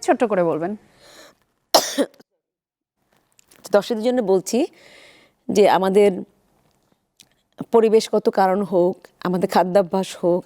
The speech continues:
Speaker 2: আমাদের পলিউশন হোক, যে কোনো কারণেই হোক, এবং বিয়ের বয়সও এখন আস্তে আস্তে
Speaker 1: জি, জি।
Speaker 2: দেরি হচ্ছে।
Speaker 1: হচ্ছে।
Speaker 2: সবকিছু মিলে ইনফার্টিলিটি প্রবলেমটা সারা বিশ্বেই বাড়ছে,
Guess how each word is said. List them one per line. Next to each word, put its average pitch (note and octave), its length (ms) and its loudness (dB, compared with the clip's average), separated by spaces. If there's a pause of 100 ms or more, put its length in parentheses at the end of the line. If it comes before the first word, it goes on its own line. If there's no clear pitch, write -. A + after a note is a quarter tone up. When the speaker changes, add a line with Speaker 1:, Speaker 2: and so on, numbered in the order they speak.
Speaker 2:
আমাদের F#3+ 320 -4
পলিউশন G3+ 500 0
হোক, F3+ 300 -2
যে G3 140 2
কোনো A#3 200 -2
কারণেই G3+ 380 2
হোক, A3 220 -4 (480)
এবং A3 160 2
বিয়ের A#3 220 4
বয়সও G#3+ 380 2
এখন G#3 260 0
আস্তে F3 160 -2
আস্তে F#3 260 -2 (560)
Speaker 1:
জি, G#3 220 -10
জি। F3 100 -14
Speaker 2:
দেরি A#3 240 4
হচ্ছে। F#3 100 -8
Speaker 1:
হচ্ছে। - 240 -6
Speaker 2:
সবকিছু G#3+ 420 -2
মিলে A#3+ 440 4
ইনফার্টিলিটি G3+ 500 0
প্রবলেমটা F#3 520 0 (460)
সারা - 260 2
বিশ্বেই G#3 380 0
বাড়ছে, A#3+ 440 -2